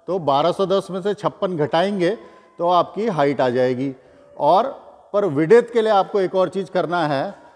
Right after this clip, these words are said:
कि उसमें भी अट्ठाईस दोनों साइड है, अट्ठाईस इधर है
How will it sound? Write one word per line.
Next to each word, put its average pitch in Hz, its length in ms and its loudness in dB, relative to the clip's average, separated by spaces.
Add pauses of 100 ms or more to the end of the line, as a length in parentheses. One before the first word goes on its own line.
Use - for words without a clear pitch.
(240)
कि 185 60 0
उसमें 185 300 -2
भी 214 160 0 (640)
अट्ठाईस 175 520 -2
दोनों 170 300 0
साइड 170 280 2
है, 127 80 2
अट्ठाईस 147 380 -6
इधर 170 260 0
है 202 160 -2